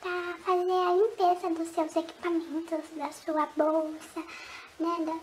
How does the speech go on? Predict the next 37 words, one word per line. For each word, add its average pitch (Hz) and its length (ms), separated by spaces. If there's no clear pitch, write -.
coisinhas 494 500
que 466 120
você 440 320
leva 381 300
por 392 220
aí 349 140
enquanto 349 340
você 349 260
vai 320 120
tirar 330 320
foto. - 280
É 320 40
bom 294 160
desinfetar. 466 720
É 659 180
isso, 605 140
rapazinhas. 539 640
Eu 480 80
espero 415 340
muito 427 180
que 415 120
vocês 359 400
tenham 370 200
gostado 480 480
do 415 80
kit 403 280
sobrevivência 415 760
de - 80
viagem. 587 560
É 622 100
tudo 605 300
que 605 100
eu 554 200
levo, 339 240
gente. 339 320
E 587 40
sim, 349 340